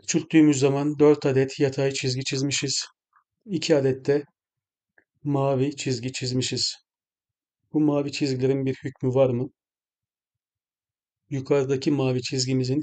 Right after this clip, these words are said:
hükmü devam ediyor. Aşağıdaki mavi çizgimizin altına inilmiş. Evet, birazcık yönünü değiştirecek olursak altındaki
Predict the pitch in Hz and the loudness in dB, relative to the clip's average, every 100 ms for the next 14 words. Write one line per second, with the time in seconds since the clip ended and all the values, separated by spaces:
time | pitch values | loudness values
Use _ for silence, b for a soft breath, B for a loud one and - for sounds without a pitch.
0 | - 143 - 135 135 131 131 139 127 113 | -4 -6 -4 -6 0 2 2 0 -2 -2
1 | 113 127 160 131 143 135 135 143 135 135 | -2 -4 -6 -6 -4 -2 -2 -2 -2 -4
2 | 131 135 131 131 127 135 147 _ _ _ | -6 -6 -4 -2 -2 -2 -4 _ _ _
3 | _ _ _ - 139 135 135 131 127 131 | _ _ _ -8 -4 -4 -4 -2 0 0
4 | 131 131 131 139 - - _ _ _ _ | 0 0 0 -2 -6 -10 _ _ _ _
5 | _ _ - 147 127 120 160 147 127 127 | _ _ -8 -2 -2 -2 0 2 2 0
6 | - - _ _ _ 175 151 139 135 131 | -10 -16 _ _ _ -16 -6 -4 0 0
7 | 127 131 - 139 127 127 135 131 - 131 | 2 0 0 -2 0 0 -2 -4 -4 -6
8 | 160 139 127 131 131 127 143 | -4 -4 -4 -2 -2 -2 -6